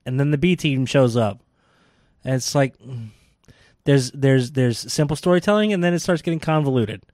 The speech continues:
And there's, uh, having inter-, interplay that, uh, if you're gonna, you're gonna have the tag team <laughs> matches,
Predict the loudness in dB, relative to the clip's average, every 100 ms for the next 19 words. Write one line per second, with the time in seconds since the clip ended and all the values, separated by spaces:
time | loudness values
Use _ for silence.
0 | _ _ _ _ _ _ -6 -2 2 2
1 | 4 4 4 4 4 2 0 0 0 0
2 | 0 0 2 4 4 4 4 4 4 4
3 | 2 0 -4 -20 _ _ _ -8 0 2
4 | 2 2 0 4 4 4 2 0 0 -2
5 | -2 -4 -6 -6 -8 -8 -12